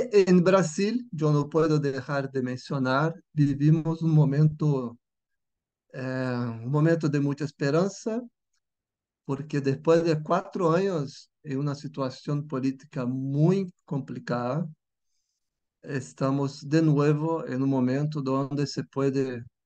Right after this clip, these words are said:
creer en los procesos democráticos, en la participación, y, ah, aunque con muchas imperfecciones,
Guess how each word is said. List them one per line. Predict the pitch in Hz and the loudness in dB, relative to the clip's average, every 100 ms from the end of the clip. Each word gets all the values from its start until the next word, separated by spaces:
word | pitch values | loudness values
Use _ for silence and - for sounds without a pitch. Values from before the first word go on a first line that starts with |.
| _ _ - | _ _ -2
creer | 156 147 160 170 170 180 - _ | 2 6 6 4 2 -2 -8 _
en | 139 | -4
los | 127 127 | -2 -2
procesos | 131 120 139 143 127 | -6 -4 -2 -2 -2
democráticos, | 123 123 - 143 147 143 147 143 120 | -4 -4 -4 0 0 0 -6 -4 -2
en | 120 120 | 0 0
la | 120 | -2
participación, | 120 120 117 - 120 117 - 143 147 147 143 143 151 _ _ _ _ - | -6 -8 -10 -12 -12 -14 -8 0 2 2 0 -4 -8 _ _ _ _ -6
y, | 131 135 131 123 120 | -2 0 0 0 -2
ah, | - - - _ _ _ _ _ | -6 -12 -18 _ _ _ _ _
aunque | - 127 131 151 151 135 127 123 | -8 -2 0 0 0 0 0 -4
con | 127 127 | -4 0
muchas | 156 151 151 | 2 2 2
imperfecciones, | 139 139 123 - - - 160 170 185 196 - | 0 -2 -6 -8 -12 2 4 6 4 0 -10